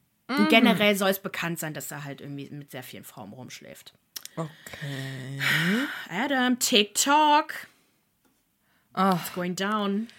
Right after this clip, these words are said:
Speaker 2: It's going down. Mal gucken, wie die Scheiße endet. Ähm,
Speaker 1: Mhm.
Speaker 2: unser Podcast endet mit folgender Na- <laughs>
Speaker 1: Okay.
Speaker 2: Cara, nee, eigentlich ist es nicht witzig. Cara Delevingne, das Model,
Speaker 1: Nee.
Speaker 2: schockiert seit geraumer Zeit, ne, mit peinlichen Auftritten.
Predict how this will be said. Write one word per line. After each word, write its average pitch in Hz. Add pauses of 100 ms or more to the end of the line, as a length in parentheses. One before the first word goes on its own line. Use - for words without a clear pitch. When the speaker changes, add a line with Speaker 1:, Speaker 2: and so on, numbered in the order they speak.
(120)
Speaker 2:
It's 175
going 202
down. 160
Mal 180
gucken, 196
wie 190
die 220
Scheiße 196
endet. 160 (340)
Ähm, 202 (180)
Speaker 1:
Mhm. 185
Speaker 2:
unser 330
Podcast 233
endet 254
mit 220
folgender 254
Na- 180 (480)
<laughs> -
Speaker 1:
Okay. 403 (1800)
Speaker 2:
Cara, 294
nee, 247
eigentlich 233
ist 269
es 208
nicht 190
witzig. 170
Cara 254
Delevingne, 180
das 170
Model, 247
Speaker 1:
Nee. -
Speaker 2:
schockiert 247
seit 247
geraumer 202
Zeit, 196
ne, 202
mit 208
peinlichen 180
Auftritten. 247